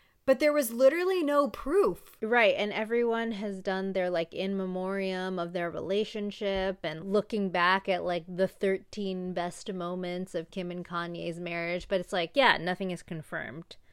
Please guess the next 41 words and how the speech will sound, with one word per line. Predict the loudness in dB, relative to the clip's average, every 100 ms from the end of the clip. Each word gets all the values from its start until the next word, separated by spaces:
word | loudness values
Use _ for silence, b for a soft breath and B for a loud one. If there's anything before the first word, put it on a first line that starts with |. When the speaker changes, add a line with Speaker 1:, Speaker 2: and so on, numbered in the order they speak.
| b
Speaker 1:
There's | -2 0
been | 0 -4
nothing | -2 -2 -4
filed | 0 0 2 2 0 -2 -10 _
either. | -6 -2 0 0 -2 -8 b b b b b
So | 6 6 6
I | 2 2
had | 2
a | 4
lot | 2
of | 2
people | 2
Speaker 2:
Right, | 2
Speaker 1:
message | 2 -4
me, | -6 -4
"Well, | -2 -2
Speaker 2:
right. | -2 -2
Speaker 1:
you | -4
know, | 0 0 -2 _ -20 -20 -8
divorce | -2 0 2 2 2
documents | -2 -2 -4 -4 -4
are |
public." | -4 -2 -2
I'm | 0
like, | 0
"Yeah, | 4 4
but | 4 0
there | 0
aren't | 0 -2
any." | -6 -12 _
<laughs> | -4
So | 2 4 6 6 6 0 -4 -6
what | 2 4
do | 6
you |
Speaker 2:
Yeah. | 6
Speaker 1:
say | 6
to | 4 4
that? | 6 6
I | 4
mean, | -2 -2